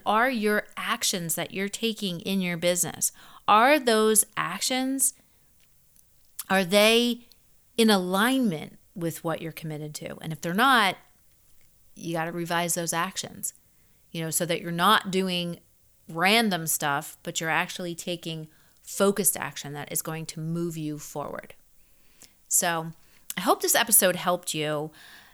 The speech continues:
Leave me a comment. Let me know, you know, what part of this, you know, really resonated with you and maybe what changes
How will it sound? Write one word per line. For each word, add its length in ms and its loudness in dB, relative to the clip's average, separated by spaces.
Leave 340 2
me 140 0
a 60 2
comment. 720 -2
Let 280 2
me 120 -4
know, 600 4
you 120 -4
know, 200 -2
what 460 2
part 320 2
of 140 -4
this, 520 2
you 140 -8
know, 100 -6
really 420 2
resonated 680 2
with 240 -2
you 160 2
and 180 0
maybe 500 0
what 280 4
changes 1080 2